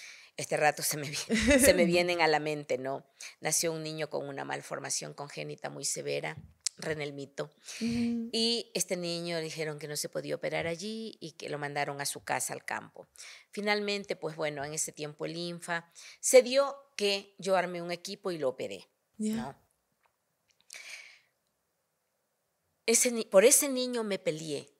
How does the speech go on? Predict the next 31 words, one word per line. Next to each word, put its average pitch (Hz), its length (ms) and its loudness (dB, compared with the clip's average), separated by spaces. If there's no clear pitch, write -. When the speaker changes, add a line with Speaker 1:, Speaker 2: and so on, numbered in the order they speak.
Speaker 2:
Claro. 202 380 -4
Speaker 1:
Por 180 120 6
ese 202 200 4
niño 220 300 0
dejé 180 260 -2
el 175 80 -2
hospital. 147 640 -6
Pero 190 240 8
por 180 120 6
ese 208 240 8
niño 220 360 -2
nace 175 320 -2
Fundación 165 600 0
de 156 80 -6
Niños 147 340 -8
San 143 220 -6
Lucas. 135 380 -10
Y 240 220 2
hoy 403 160 8
Renelmito 196 1000 -2
es 165 180 -2
un 180 140 -6
profesional. 156 720 -4
Speaker 2:
¿De 214 160 4
verdad? 220 640 2
Speaker 1:
Él 208 500 2
es 180 460 0
un 170 180 -8
tecnólogo 175 800 0
en 156 160 -2
laboratorio. 135 840 0